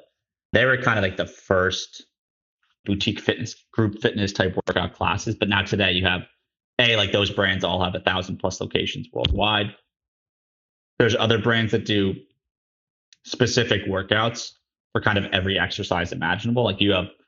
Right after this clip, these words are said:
a brand called Row House where you can only do rowing based workouts. You have a brand called Stride where it's only treadmill based group workouts. And so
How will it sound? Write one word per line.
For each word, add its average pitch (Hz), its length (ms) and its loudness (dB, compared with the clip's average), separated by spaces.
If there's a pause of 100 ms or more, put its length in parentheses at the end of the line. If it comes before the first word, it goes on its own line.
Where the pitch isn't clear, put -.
(120)
a 101 60 0
brand 95 300 2
called 92 260 0
Row 92 160 2
House 98 540 0
where 92 200 0
you 98 200 0
can 113 140 2
only 98 200 2
do 98 220 2
rowing 95 380 0
based 95 300 0
workouts. 95 500 -2 (400)
You 101 80 0
have 90 40 0
a 87 80 -2
brand 92 300 0
called 90 200 -2
Stride 92 540 0
where 90 100 -2
it's 90 100 -10
only 98 180 -4
treadmill 95 680 0
based 92 420 -2 (440)
group 98 200 0
workouts. 98 580 0
And 90 100 -6
so 90 320 -2